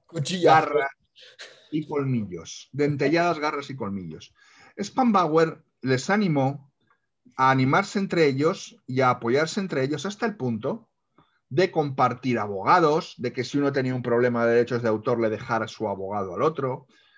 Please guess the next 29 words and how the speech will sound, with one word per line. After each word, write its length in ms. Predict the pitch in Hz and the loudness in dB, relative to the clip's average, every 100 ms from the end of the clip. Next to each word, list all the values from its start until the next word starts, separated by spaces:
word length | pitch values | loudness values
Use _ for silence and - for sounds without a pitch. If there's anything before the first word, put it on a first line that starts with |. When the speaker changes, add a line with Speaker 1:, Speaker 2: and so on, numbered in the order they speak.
| _ _ | _ _
Speaker 2:
de 280 | 117 139 135 | 0 2 2
recomendarse 1040 | 135 139 131 120 135 143 - 131 120 - | 0 0 0 0 0 0 -2 -4 -4 -8
o, 300 | 131 131 - | -4 -4 -4
o, 160 | - 123 | -6 -4
o 240 | - 135 | 0 2
no 160 | 135 151 | 4 4
recomendarse 760 | 156 135 139 123 120 127 - 113 | 2 0 0 0 0 0 0 -2
editoriales 600 | 113 107 113 120 113 113 | -2 -4 -2 0 -2 -4
en 60 | |
donde 180 | 110 104 | -6 -6
habían 240 | 101 104 98 | -6 -6 -8
publicado, 680 | 95 90 - 151 147 143 - _ _ _ | -10 -12 -2 0 2 0 -4 _ _ _
de 180 | 127 139 | -2 0
mantener 480 | 139 135 131 135 202 | 0 -2 -2 -2 0
un 120 | 220 | -2
flujo 380 | - 202 214 208 | -2 -4 -2 -4
constante 540 | 196 175 - 175 175 | -4 -6 -6 -4 -4
en 80 | 170 | -4
el 120 | 139 | -4
que 120 | 131 | -6
todos 360 | 113 143 156 151 | -4 -2 0 -2
fueran 420 | - 156 147 143 | -6 -2 0 0
a 80 | 117 | 0
una 460 | 135 147 131 226 - _ _ _ | 0 0 -2 -2 -10 _ _ _
para 280 | - 139 131 | 0 2 2
así 280 | 131 - 214 | -2 -4 -6
poder 360 | - 208 202 240 | -2 0 0 -2
triunfar 540 | 165 127 - 202 165 | -4 -4 -2 -2 0
todos. 540 | 196 247 95 - - | 0 0 -2 -10 -20